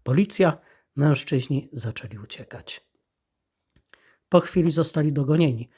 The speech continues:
Wtedy jeden z nich wyjął nóż i rzucił się na jednego z policjantów. Pchnął funkcjonariusza nożem kilka razy w klatkę piersiową i ręce.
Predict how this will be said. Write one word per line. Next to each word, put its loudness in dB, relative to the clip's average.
Wtedy -2
jeden -2
z -8
nich 2
wyjął -6
nóż -2
i -6
rzucił -6
się -6
na -6
jednego -6
z -12
policjantów. -14
Pchnął 4
funkcjonariusza -4
nożem -2
kilka -4
razy -2
w -18
klatkę -4
piersiową -4
i -2
ręce. -4